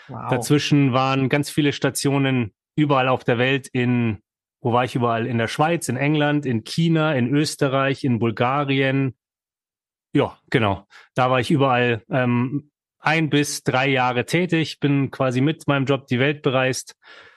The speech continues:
Speaker 2: ähm, hab alle möglichen Dinge auch in der Hotellerie gemacht und wie gesagt, so die letzten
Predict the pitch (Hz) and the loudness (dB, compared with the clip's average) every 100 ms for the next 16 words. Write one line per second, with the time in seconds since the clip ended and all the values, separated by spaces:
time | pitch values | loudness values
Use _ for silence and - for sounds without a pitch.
0 | _ _ 123 120 123 123 131 131 131 127 | _ _ -2 0 -2 -2 0 2 2 0
1 | 123 131 120 110 147 143 131 131 131 127 | -2 0 2 2 2 2 2 0 0 0
2 | 127 123 127 123 131 - - 131 123 117 | 0 0 0 0 -2 -4 -6 -2 0 2
3 | 117 113 107 117 113 123 123 - 120 117 | 0 0 -2 0 2 0 -2 -4 -2 0
4 | 101 | -2